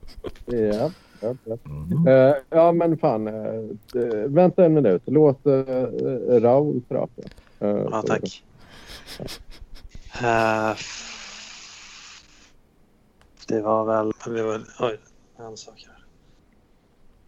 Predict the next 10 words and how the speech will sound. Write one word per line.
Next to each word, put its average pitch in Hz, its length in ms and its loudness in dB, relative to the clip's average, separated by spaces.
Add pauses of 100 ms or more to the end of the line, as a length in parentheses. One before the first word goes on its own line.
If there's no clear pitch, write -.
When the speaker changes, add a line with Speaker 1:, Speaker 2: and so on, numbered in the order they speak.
Speaker 3:
Eh, - 460 -20
vad, 120 140 -10
eh, 180 240 -14 (1400)
<coughs> 131 80 0
ja, 127 60 0
men 113 220 -2
det 113 120 0
var 113 200 4
väl, 113 260 0
ehm, 110 440 -2